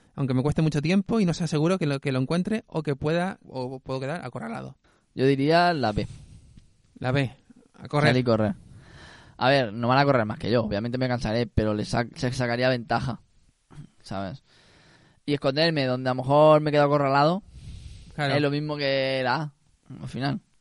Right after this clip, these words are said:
Speaker 2: Y se trata de sobrevivir, no de ser un héroe.
Speaker 1: Claro.
Speaker 2: Entonces yo diría la, la B. Que
Speaker 1: La
Speaker 2: pierde
Speaker 1: C, la C.
Speaker 2: de
Speaker 1: La B,
Speaker 2: la,
Speaker 1: perdón, la B,
Speaker 2: la
Speaker 1: la
Speaker 2: B.
Speaker 1: B. La B, me doy media vuelta, correcto.
Speaker 2: Claro, me doy media vuelta y corro. Armas pesadas no tengo, son pistolas. Las puedo llevar en un bolsillo, así que
Speaker 1: Claro.
Speaker 2: las conservaría.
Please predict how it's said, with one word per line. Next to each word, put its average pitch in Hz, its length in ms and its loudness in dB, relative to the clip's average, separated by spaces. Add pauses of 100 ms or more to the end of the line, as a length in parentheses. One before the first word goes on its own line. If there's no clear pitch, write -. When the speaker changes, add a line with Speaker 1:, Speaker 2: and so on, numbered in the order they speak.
(120)
Speaker 2:
Y 120 220 -4
se 160 120 -2
trata 143 220 4
de 135 80 6
sobrevivir, 131 500 2
no 123 140 0
de 117 100 0
ser 113 160 -2
un 113 120 -2
héroe. 120 360 0 (340)
Speaker 1:
Claro. 131 340 -10
Speaker 2:
Entonces 117 460 -10
yo 117 80 -4
diría 117 400 -4
la, 82 300 -2
la 73 100 -8
B. 82 160 -8 (480)
Que 92 80 -4
Speaker 1:
La 104 60 -2
Speaker 2:
pierde 131 300 4
Speaker 1:
C, 123 40 -2
la 123 100 -4
C. 120 140 -6
Speaker 2:
de 131 240 4 (300)
Speaker 1:
La 147 120 0
B, 156 80 6
Speaker 2:
la, 151 60 0
Speaker 1:
perdón, 139 220 0
la 127 120 0
B, 131 60 -2
Speaker 2:
la 120 140 2
Speaker 1:
la 117 80 0
Speaker 2:
B. - 100 0
Speaker 1:
B. 95 140 -6 (100)
La 131 80 -10
B, 123 180 -6
me 127 120 -4
doy 135 80 0
media 139 160 0
vuelta, 123 320 -4
correcto. 196 360 -14 (480)
Speaker 2:
Claro, 110 200 0
me 110 60 0
doy 117 60 0
media 113 120 2
vuelta 120 180 0
y 117 40 -2
corro. 117 340 -2 (500)
Armas 151 220 6
pesadas 156 360 6
no 131 80 2
tengo, 151 200 2
son 131 140 0
pistolas. - 400 0
Las 127 100 -6
puedo 135 160 6
llevar 135 140 6
en 127 80 0
un 123 40 2
bolsillo, 120 400 0
así - 160 -10
que 120 60 -6
Speaker 1:
Claro. 131 300 -4
Speaker 2:
las 123 140 -4
conservaría. 120 540 -4